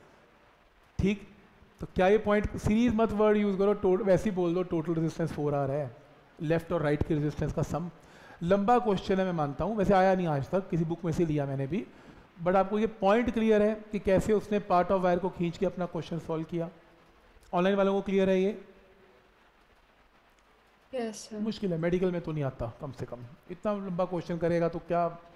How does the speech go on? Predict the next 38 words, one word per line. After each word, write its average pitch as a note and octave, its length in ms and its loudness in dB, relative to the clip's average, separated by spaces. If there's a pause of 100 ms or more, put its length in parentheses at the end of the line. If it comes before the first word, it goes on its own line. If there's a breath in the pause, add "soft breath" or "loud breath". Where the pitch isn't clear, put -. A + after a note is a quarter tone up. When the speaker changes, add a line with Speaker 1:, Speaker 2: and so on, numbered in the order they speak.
(380)
Speaker 1:
paper D#3+ 200 -6
वो D#3+ 100 -6
clear D#3 280 -4
करेगा, C#3 320 -4 (300 loud breath)
कैसे E3 200 0
होगा D3 260 -2
इतना D#3 220 -4
लंबा C#3 180 -6
question? B2 360 -14 (420 loud breath)
But G3+ 120 2
in A3+ 140 4
any A3+ 160 0
case, A3+ 180 4
चलो, A3 160 2
जो G3+ 160 2
भी G3+ 140 2
आए F#3+ 240 4
या G3 100 6
ना E3 180 4
आए, E3+ 100 4
आपको F3+ 180 -2
concept F#3+ 440 0
clear F3+ 260 2
है F#3+ 140 -2 (440)
कि F3+ 80 -4
कैसे E3+ 320 2
किया? E3+ 260 -2 (2250)
हाँ, G3+ 180 0
वैसे F#3 260 2
आसान C#3 320 -2
है, C#3+ 80 -2
वैसे E3 200 -2
तो G#3 60 -6
कोई F3 240 -4
है, E3 200 -4
है F3+ 160 0
तो C4 120 -4
volume G#3 400 0